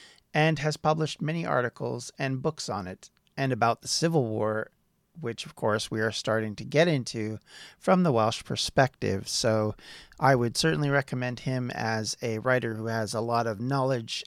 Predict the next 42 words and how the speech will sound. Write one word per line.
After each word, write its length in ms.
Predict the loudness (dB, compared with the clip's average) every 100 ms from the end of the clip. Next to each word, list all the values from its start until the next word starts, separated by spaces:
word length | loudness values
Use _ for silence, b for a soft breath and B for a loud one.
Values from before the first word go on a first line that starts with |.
| -10
and 440 | -8 -6 -8 -10 -8
capability 500 | -8 -8 -6 -6 -6
when 120 | -8
it 80 | -10
comes 240 | -10 -10
to 60 | -10
this 180 | -10 -6
era, 380 | 0 2 2 0 B B B B -12
and 400 | -8 -6 -6 -8
would 240 | -8 -8 -10 _ _
advise 440 | -10 -6 -4 -4 -8
you 100 | -10
to 60 |
check 240 | -8 -6 -4
out 240 | -4 -6
some 180 | -12 -10
of 60 |
his 160 | -10 -10
stuff 360 | -8 -10 -12 _
for 180 | -16 -14
sure. 420 | -8 -4 -4 -6 _ b b b b b b
So, 380 | -6 2 4 2 -2
to 100 | -2
get 320 | 0 0 -4
to 100 | -8
the 80 | -6
story, 720 | -6 -2 0 2 0 -6 -16 _ _ _ _ -6
the 100 | 0
arrival 400 | 6 6 6 0
of 100 | -2
King 220 | -4 -4
Charles 320 | -2 -2 -4
the 80 | -6
First 380 | -6 -6 -6 -6
to 60 | -6
the 120 | -6
throne 380 | -8 -8 -8 -8
created 340 | -6 -4 -2
a 60 | -2
number 300 | -2 -2 -2
of 140 | -4
issues. 560 | -10 -10 -10 -12 -12 -16